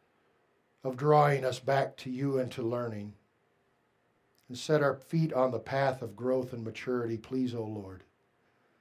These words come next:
And take some who are in here who have not yet taken even a baby step and have not yet believed under regeneration.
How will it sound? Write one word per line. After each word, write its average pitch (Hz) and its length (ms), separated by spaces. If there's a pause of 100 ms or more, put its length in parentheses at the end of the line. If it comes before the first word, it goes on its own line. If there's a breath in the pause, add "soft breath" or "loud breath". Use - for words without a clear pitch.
(840)
And 127 80
take 180 240
some 190 260
who 165 140
are 156 120
in 165 200
here 147 240
who 143 60
have 131 100
not 160 240
yet 156 180
taken 160 300
even 147 220
a 135 40
baby 143 380
step 135 440 (280 loud breath)
and 143 100
have 151 240
not 151 220
yet 143 220
believed 147 380
under 131 220
regeneration. 135 880